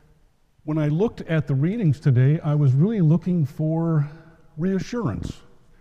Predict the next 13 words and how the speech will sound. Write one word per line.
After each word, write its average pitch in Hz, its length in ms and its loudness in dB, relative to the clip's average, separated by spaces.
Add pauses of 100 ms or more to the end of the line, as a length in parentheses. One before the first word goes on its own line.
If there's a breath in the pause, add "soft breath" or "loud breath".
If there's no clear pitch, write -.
(440 soft breath)
And 123 420 -6
sure 180 280 -8
enough, 160 380 -2
we, 123 340 0 (560 loud breath)
we 131 100 -6
get 143 260 -4
that 92 280 -4 (140)
in 113 540 -2
the 110 140 -6
readings 110 520 -4
that 110 100 -14
we 101 160 -12
have. 82 400 -12